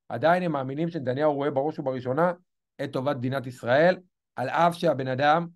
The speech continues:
בשביעי באוקטובר, אני יודע שזה מוקלט, הנה, אתה מוזמן גם לתבוע אותי,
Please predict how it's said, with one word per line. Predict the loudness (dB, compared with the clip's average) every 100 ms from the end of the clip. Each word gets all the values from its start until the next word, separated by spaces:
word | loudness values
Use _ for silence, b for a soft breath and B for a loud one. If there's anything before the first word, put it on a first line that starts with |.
| _ _
בשביעי | -6 -4 -4 -6 -2 -2 -2 -2 -2 2
באוקטובר, | 4 2 0 2 2 4 4 4 -2 _ _ -12
אני | -6
יודע | -2 -2 -4
שזה | -6 -6
מוקלט, | -4 0 0 0 _ _ -12
הנה, | -8
אתה | -6
מוזמן | -6 -6 -4
גם | -4
לתבוע | 2 4 2
אותי, | 0